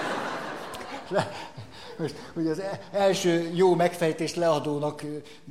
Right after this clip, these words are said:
adok egy kis kólát, hogy, hogy vajon ez hogy történik. Elmondom, hogy egy pici lakásban élek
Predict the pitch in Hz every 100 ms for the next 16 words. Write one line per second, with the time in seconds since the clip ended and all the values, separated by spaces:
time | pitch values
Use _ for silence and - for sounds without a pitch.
0 | 143 143 165 151 143 135 - 131 - -
1 | - 135 135 151 165 - - - - -
2 | - 135 - - - - - - - -
3 | - 143 143 175 156 139 - 160 - 143
4 | 143 147 143 147 170 - - - - -
5 | - 170 175 147 123 113 113 127 - -
6 | - - - - - - - 147 143 143
7 | - - - - 160 147 233 226 156 165
8 | 156 139 131 131 123 127 120 110 151 196
9 | -